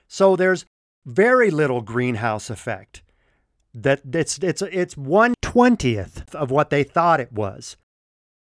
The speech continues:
Funny, huh? One twentieth. They were only off by eighty percent, what'd they say? Yeah. That's, uh, humans making mistakes. God doesn't make mistakes. This planet was created perfectly.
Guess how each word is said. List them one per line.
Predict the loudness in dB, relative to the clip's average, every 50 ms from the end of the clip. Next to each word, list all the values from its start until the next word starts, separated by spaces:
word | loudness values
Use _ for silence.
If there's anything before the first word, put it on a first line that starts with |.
| _ _ _
Funny, | _ 0 0 0 0 -2 -4 -8 -6
huh? | -4 -2 -2 -2 -4 -6 _ _ _ _ _
One | 0 2 2 2 0 -2
twentieth. | -6 0 2 2 4 4 2 -2 -4 -6 -10 -12 _
They | -4 -2
were | 2 4 4
only | 4 4 2 2
off | 2 2 2 2 0 0
by | 2 2 4 4 2 0 -6 -12 -16 -12
eighty | -6 -4 -2 -2 -2 -2
percent, | -2 -4 -6 -6 -4 -4 -4 -6 -8 _ _
what'd | -6 -4 -2
they | -2 -4
say? | -4 -2 -2 -4 -4 -4 -4
Yeah. | -4 -4 -4 -4 -6 -10 _ _ _ _ _ _ _
That's, | _ -2 2 2 4 4 2 0 -2 -2
uh, | 0 2 2 2 2 0 -4 -10 _ _ _ _ _ _
humans | -4 0 2 2 4 2 0 -2 -6 -10 -16 -6
making | 0 2 2 2 2 0 -2 -2
mistakes. | -2 -4 -4 -4 -4 -4 -4 -6 -14 -20 -20 -20 _ _ _ _ _ _
God | 0 2 2 2 2 0
doesn't | 0 -2 -2 -2
make | -2 -4 -4 -4 -6
mistakes. | -8 -10 -10 -12 -14 -16 -16 -18 -20 -20 -20 -20 _ _ _ _ _
This | -6 -6 -6
planet | -2 0 2 4 4 2 0 -2
was | -4 -6 -6 -8
created | -10 -6 -4 -2 -2 -2 -4 -8 -12
perfectly. | -10 -8 -8 -8 -6 -8 -12 -14 -14 -18 -20 -20